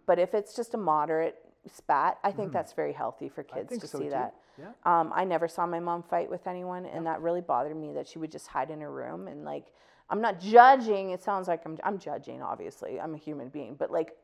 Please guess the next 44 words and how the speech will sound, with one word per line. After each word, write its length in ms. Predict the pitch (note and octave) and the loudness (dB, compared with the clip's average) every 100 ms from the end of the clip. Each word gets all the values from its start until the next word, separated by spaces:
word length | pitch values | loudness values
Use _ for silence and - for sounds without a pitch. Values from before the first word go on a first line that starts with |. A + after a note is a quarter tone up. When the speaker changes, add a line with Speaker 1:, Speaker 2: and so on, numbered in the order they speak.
| - | -14
Speaker 1:
really, 600 | G#3 G3+ G#3 F#3+ F3+ E3 | 0 4 6 4 0 -4
on 160 | F#3 | -4
my 120 | F3 E3 | -2 -2
higher 340 | F#3+ F3+ F3 | 0 2 0
self, 440 | - F3 D#3+ E3 - | -2 2 2 2 0
I, 140 | E3 | -2
I 220 | - E3 D#3+ | -2 -4 -6
understand 480 | D#3 - D3+ D3 D3+ | -8 -10 -10 -10 -8
now 180 | C#3+ D3 | -6 -6
that 140 | D3 | -6
that's 440 | B2+ C#3+ - - _ _ - D3 | -6 -8 -12 -20 _ _ -20 -18
just 240 | C3 - | -18 -12
what 200 | C3 - | -12 -12
she 100 | - | -12
did. 320 | C3 C#2 - - _ | -10 -10 -12 -20 _
Speaker 2:
That's 180 | - A#2+ | -16 -14
what 100 | C3 | -2
some 80 | D#3+ D#3 | 0 0
Speaker 1:
Um, 40 | C#3+ | -2
Speaker 2:
people 180 | C3+ | -10
do, 180 | B2 A#2+ A2 | -10 -10 -10
right? 80 | |
Speaker 1:
she, 120 | G#2+ C3 | -8 -6
that's 220 | F#3+ - | -6 -6
what 100 | G#3+ | -10
she 120 | - | -6
did. 240 | A3+ F3+ E3+ D#3 | -2 -2 -4 -14
Speaker 2:
Yeah. 100 | - | -18
Speaker 1:
She 160 | - | -10
felt 220 | F3 F3+ | -4 -2
good 140 | F#3 G3+ | -2 -6
with 140 | G3+ | -4
that. 260 | G#3+ G#3+ F#3 | 0 0 -2
She 120 | - | -8
was 100 | D#3+ | -14
too 120 | - | -14
scared 360 | F#3 - F3+ F3 | -14 -6 -6 -6
to 80 | F3+ | -8
do 140 | F#3 | -6
the 80 | F#3 | -4
work. 300 | G3 G#3 G#3 | -2 -4 -4
That's 220 | F3 F3+ F#3+ | -4 -4 -6
Speaker 2:
Mm-hmm. 160 | F3+ | -6
Speaker 1:
okay. 160 | G#3 | -6